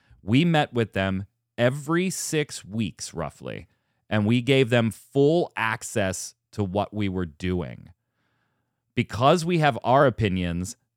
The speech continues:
that doesn't necessarily mean we're right. And there are a number of polarizing topics we wanted to get a gut check on. So we gathered feedback from these groups to make informed decisions. A focus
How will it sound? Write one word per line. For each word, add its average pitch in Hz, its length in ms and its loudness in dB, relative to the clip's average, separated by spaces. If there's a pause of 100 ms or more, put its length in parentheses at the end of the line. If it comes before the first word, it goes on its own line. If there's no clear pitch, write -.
that 131 240 0
doesn't 143 360 0
necessarily 123 720 0
mean 104 440 0
we're 107 300 0
right. 95 540 -4 (380)
And 107 120 0
there 107 100 2
are 101 80 2
a 101 40 0
number 123 320 2
of - 120 -4
polarizing 135 600 0
topics 110 500 -4
we 113 100 -2
wanted 107 300 0
to 101 60 -4
get 92 200 -4
a 82 40 -6
gut 80 340 -4
check - 340 -4
on. 69 340 -6 (300)
So - 160 -4
we 107 120 2
gathered 131 480 2
feedback 120 480 0
from 117 260 0
these 117 220 0
groups 107 380 -2
to 107 100 -6
make 104 300 -2
informed 98 640 -4
decisions. 87 600 -4
A 104 100 -6
focus 135 600 -2